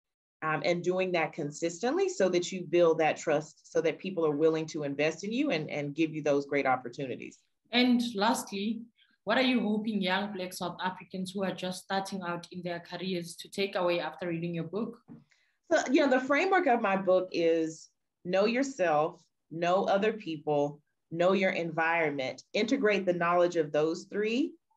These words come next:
Speaker 1: so that you can build a personal brand and a communication style that would allow you to have maximum impact.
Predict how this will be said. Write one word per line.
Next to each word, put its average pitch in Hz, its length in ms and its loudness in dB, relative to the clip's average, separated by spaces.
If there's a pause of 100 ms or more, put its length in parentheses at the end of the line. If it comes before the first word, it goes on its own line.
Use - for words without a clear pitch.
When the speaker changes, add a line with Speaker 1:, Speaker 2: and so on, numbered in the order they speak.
(140)
Speaker 1:
so 214 100 0
that 196 180 0
you 214 80 -2
can 208 140 2
build 190 240 4
a 180 60 0
personal 185 800 -6
brand 170 340 2
and 165 140 -4
a 160 40 -4
communication 160 680 -4
style 196 400 2
that 175 160 2
would 165 80 -2
allow 156 220 2
you 151 140 -2
to 147 40 -2
have 147 240 0
maximum 139 720 -8
impact. 127 460 -6